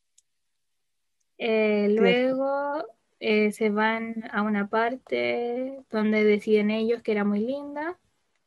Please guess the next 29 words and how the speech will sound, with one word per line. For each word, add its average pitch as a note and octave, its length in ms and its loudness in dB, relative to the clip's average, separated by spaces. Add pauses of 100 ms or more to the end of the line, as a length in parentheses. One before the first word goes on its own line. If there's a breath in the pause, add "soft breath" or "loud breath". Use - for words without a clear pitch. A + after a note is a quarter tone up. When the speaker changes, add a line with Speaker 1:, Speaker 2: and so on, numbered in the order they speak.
(400)
Speaker 2:
Era G#3 180 2
Rusia, F#3+ 420 -2
¿no? F3+ 200 -6 (1160)
Speaker 1:
No, G#3+ 340 0
todavía A#3+ 320 -2
no A3 100 -4
se G#3+ 120 -4
van G3+ 140 0
a G#3 80 0
Rusia. A#3 240 -2
Después A3 260 0
de C#4+ 60 -2
eso D4+ 140 -8
se D4 120 -8
van C4 240 -4
Speaker 2:
Ah, F#3 180 -2
Speaker 1:
a, F3+ 40 -2
Speaker 2:
¿en F3+ 100 -6
Speaker 1:
a A3+ 80 2
ve-, A3+ 100 0
Speaker 2:
serio? A#3+ 140 -2
Speaker 1:
a - 20 4
viajar. A3 300 2
Speaker 2:
Ah, F3+ 40 0
ok. F3+ 160 -8 (760)
Ok, F#3 220 -4 (180)
ok. F#3 260 -12 (1000)
Speaker 1:
Y, G#3 600 4
mm, G3 460 2